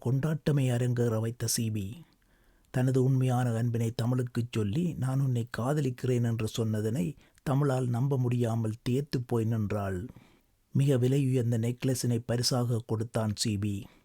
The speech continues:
ஆனால் அதை ஏற்க மறுத்தாள் தமிழ். ஜனாம்மாவின் நெடுநாளான ஆசை தமிழை சி பிக்கு கல்யாணம் பண்ணி வைக்க வேண்டும் என்பதுதான்.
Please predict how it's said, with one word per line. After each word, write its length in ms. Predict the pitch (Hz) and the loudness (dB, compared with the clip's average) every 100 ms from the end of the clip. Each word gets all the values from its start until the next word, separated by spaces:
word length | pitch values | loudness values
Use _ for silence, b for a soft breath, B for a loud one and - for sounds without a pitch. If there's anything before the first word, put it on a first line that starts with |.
| b _ _ _ | b _ _ _
ஆனால் 440 | 107 131 127 117 | -2 2 2 0
அதை 240 | 113 113 | 0 0
ஏற்க 320 | 117 135 - 131 | 0 -2 0 0
மறுத்தாள் 540 | 123 113 - 110 107 | 0 -2 -2 -2 -2
தமிழ். 400 | 110 107 95 95 B B B B _ _ _ _ _ _ _ _ _ _ _ _ _ | -2 -2 -2 -6 B B B B _ _ _ _ _ _ _ _ _ _ _ _ _
ஜனாம்மாவின் 680 | 120 127 131 127 117 117 113 | 0 2 2 2 2 2 0
நெடுநாளான 680 | 117 139 131 123 117 113 | 2 2 2 2 0 -2
ஆசை 640 | 107 110 110 - 135 156 - | -2 -4 -4 -4 -4 -4 -6
தமிழை 340 | 120 135 139 | -2 0 0
சி 200 | 123 135 | 0 0
பிக்கு 300 | 131 127 - | 0 0 -2
கல்யாணம் 520 | 117 - 123 127 127 120 | -2 0 0 0 0 0
பண்ணி 260 | 117 113 | 0 0
வைக்க 340 | 113 113 - 120 | 0 -2 -2 0
வேண்டும் 320 | 110 113 110 | 0 0 -2
என்பதுதான். 680 | 110 107 104 101 104 101 | -2 -2 -2 -2 -4 -6